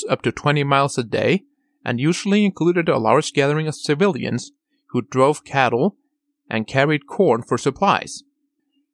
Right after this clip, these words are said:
After the cattle and corn supplies were exhausted, the army lived on foraging. Now, this created some problems during the Anglo-Zulu War, because the Zulu army operated exclusively on home ground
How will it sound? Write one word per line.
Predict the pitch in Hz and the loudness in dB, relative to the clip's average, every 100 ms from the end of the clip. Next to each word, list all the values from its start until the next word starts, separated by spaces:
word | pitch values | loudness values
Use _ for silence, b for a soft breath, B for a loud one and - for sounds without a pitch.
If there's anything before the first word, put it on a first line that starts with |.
| - | -4
After | 120 - 135 | -4 0 0
the | 131 | 0
cattle | 139 143 151 | 2 2 2
and | 143 | -2
corn | - 170 185 | -2 0 0
supplies | - - 117 117 - | -4 -2 2 2 0
were | 127 | -2
exhausted, | 120 - 104 - 175 196 _ _ - | -2 -2 -2 -2 -6 -6 _ _ -2
the | 131 | 2
army | 135 175 175 | 4 2 0
lived | 160 160 156 | 0 0 0
on | 151 | -2
foraging. | - 214 131 - 95 - _ _ _ _ _ _ | 0 2 2 0 -10 -10 _ _ _ _ _ _
Now, | 98 | -8
this | 107 143 - | 0 0 0
created | 139 135 135 127 | -2 2 2 -2
some | - 131 | -2 -2
problems | 107 151 190 131 117 | 2 2 2 -2 -4
during | 123 117 | -2 0
the | 107 | 0
Anglo-Zulu | 107 120 107 - 185 180 | -2 -2 -4 -2 0 0
War, | 104 - - 139 _ _ - | 0 -4 -4 -6 _ _ -8
because | 135 143 | -2 -2
the | - | -4
Zulu | - 175 175 143 | -2 2 2 4
army | 147 156 | 4 2
operated | 151 151 - 151 143 135 | 0 -2 2 2 2 -2
exclusively | 127 - 170 185 139 127 | -6 -2 -2 -2 -4 -2
on | 113 | 0
home | 139 170 165 | 2 0 0
ground | 110 110 151 | -2 -2 -4